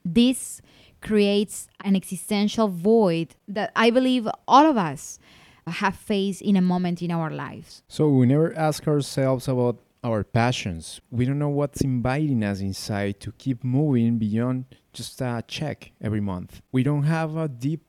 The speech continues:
Speaker 2: purpose, and we do things just because we have to do things, but we don't know the meaning of our actions. And when we try to think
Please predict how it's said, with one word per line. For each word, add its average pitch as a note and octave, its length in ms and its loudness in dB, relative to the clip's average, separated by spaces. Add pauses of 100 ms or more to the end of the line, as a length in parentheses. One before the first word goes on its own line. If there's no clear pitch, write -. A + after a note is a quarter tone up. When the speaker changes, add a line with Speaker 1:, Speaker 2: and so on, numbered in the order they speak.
(100)
Speaker 2:
purpose, C3+ 760 -6 (360)
and A2+ 140 -4
we A2 100 0
do A#2 300 0
things A2 580 -8 (460)
just A2+ 160 -4
because C3+ 520 -2 (140)
we A#2 140 -2
have D#3 240 0
to C3+ 100 -4
do G#2+ 140 -2
things, - 480 -14 (100)
but G#2+ 160 -2
we G#2+ 100 2
don't B2+ 220 -2
know C3 360 -4 (120)
the A#2+ 80 -6
meaning A2 680 -2 (180)
of - 160 -6
our G2 220 -2
actions. - 680 -12 (120)
And A#2 160 -2
when A2+ 140 0
we A2+ 100 0
try D3 320 2
to C3+ 340 2
think D#3+ 480 -4